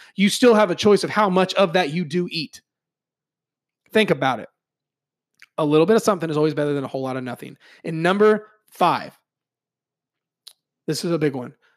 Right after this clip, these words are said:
No, more than likely, you are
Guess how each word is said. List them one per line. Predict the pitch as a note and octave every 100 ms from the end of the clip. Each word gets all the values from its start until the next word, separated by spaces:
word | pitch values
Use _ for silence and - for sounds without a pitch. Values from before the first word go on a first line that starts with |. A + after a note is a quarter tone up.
| _ _
No, | D3+ D3+ E3 E3+ G#3+ C4 C4 _ _ -
more | E3
than | G#3+ C4
likely, | A3 D#3+ C#3+ C#3 _ _
you | F#3 B3
are | B3 A#3